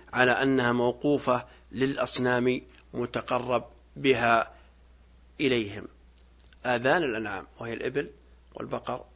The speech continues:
والغنم. "ولآمرنهم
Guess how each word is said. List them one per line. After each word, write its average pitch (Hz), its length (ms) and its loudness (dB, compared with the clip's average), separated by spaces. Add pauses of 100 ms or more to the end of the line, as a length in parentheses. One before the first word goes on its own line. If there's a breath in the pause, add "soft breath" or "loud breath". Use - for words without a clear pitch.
والغنم. 104 380 -8 (600 loud breath)
"ولآمرنهم 185 1300 12